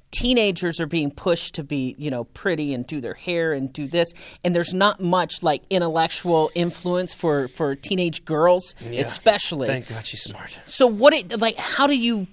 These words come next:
Speaker 1: push her, or how did you, uh, get her to be drawn to something, you know, to use her
Speaker 2: Mm-hmm.
Speaker 1: mind?
Speaker 2: I think because of the fact that she's, I don't know, she, it's not that she's jaded, but I think she's, 'cause she's grown up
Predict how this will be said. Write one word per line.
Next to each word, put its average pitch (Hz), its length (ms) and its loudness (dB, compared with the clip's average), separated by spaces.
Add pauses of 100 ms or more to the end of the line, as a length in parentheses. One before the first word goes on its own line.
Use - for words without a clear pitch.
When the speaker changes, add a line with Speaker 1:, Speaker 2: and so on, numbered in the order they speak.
Speaker 1:
push 254 260 0
her, 208 260 2
or 196 220 4
how 254 220 0
did 247 200 0
you, 214 200 2
uh, 175 180 8 (100)
get 220 200 4
her 202 240 0
to 175 100 0
be 175 140 -2
drawn 165 520 2
to 175 120 -8
something, 165 480 0 (280)
you 214 120 0
know, 180 180 6
to 190 180 -2
use 185 220 2
her 185 80 4
Speaker 2:
Mm-hmm. 160 60 4
Speaker 1:
mind? 170 380 0 (140)
Speaker 2:
I 180 140 4
think 196 260 -4
because 180 240 -4
of 156 60 -6
the 151 60 -4
fact 147 280 0
that 131 120 -6
she's, 143 720 -6 (920)
I - 40 0
don't 262 80 2
know, 226 120 8
she, 170 140 2
it's 160 120 -2
not 220 180 2
that 180 100 0
she's 139 180 -2
jaded, 139 460 -2
but 123 100 -2
I 127 60 2
think 135 160 -6
she's, 127 140 -4
'cause 135 160 -4
she's - 180 -4
grown 139 380 0
up 151 320 0